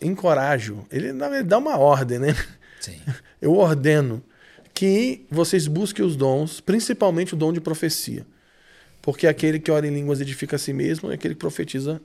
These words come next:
Speaker 1: edifica ao próximo." E aí, o ministério profético, ele tá mais relacionado ao serviço.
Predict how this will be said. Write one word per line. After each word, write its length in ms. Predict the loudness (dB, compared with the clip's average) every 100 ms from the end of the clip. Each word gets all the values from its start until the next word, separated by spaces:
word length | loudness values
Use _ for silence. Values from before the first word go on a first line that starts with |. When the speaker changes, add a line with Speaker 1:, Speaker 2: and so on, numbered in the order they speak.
| -6
Speaker 1:
edifica 460 | -6 -4 -4 0
ao 80 | -2
próximo." 540 | -2 -6 -6 -10 -16 -20 _ _ -20 -20 _ 0
E 80 |
aí, 360 | 2 2 0 2
o 100 | 4
ministério 720 | 4 4 2 -2 0 0 2
profético, 880 | 0 -2 -2 -2 -2 -4 -10 -10 -12 _ 0
ele 140 | 2
tá 160 | 2 2
mais 160 | 4
relacionado 580 | 4 2 2 0 0 0
ao 80 | 0
serviço. 720 | -2 -2 -2 -2 -4 -6 -14